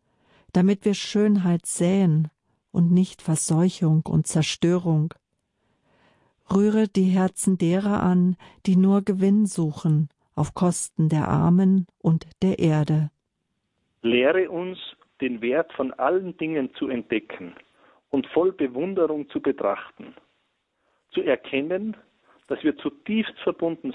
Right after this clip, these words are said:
Speaker 2: sind mit allen Geschöpfen, auf unserem Weg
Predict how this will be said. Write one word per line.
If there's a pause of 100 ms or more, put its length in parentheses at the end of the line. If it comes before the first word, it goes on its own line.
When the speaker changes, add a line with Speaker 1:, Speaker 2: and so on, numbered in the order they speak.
Speaker 2:
sind
mit
allen
Geschöpfen, (1000)
auf
unserem
Weg